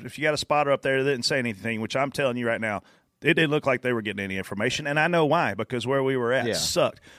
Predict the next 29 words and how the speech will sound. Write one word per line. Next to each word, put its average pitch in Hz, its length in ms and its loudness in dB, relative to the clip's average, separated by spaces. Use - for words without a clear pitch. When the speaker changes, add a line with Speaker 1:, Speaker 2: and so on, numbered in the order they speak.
Speaker 1:
But - 120 -6
that 156 180 2
fourth 170 260 2
and 131 100 -6
fifth 143 200 -4
guy 117 200 2
in 110 80 -2
line 139 320 0
is 110 160 -4
the 131 100 -6
guy 120 220 2
who 127 160 0
was 117 140 -6
going 117 200 -2
the 92 60 -6
fastest, - 540 -4
because 120 280 -6
Justin 131 480 0
and 110 160 -6
the 110 60 -4
fifteen 139 460 -2
jump 113 260 0
out 156 160 2
of 151 60 0
line 110 340 -2
instead 139 360 -2
of 175 60 -2
checking 110 320 -4
up 101 200 -4